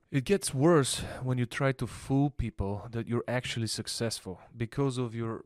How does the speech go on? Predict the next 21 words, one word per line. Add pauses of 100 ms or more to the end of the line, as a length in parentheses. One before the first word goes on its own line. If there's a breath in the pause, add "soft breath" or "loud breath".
pride,
because
of
your
ego,
you
see
that
other
people
are
doing
a
little
bit
better.
You
compare
yourself
with
them,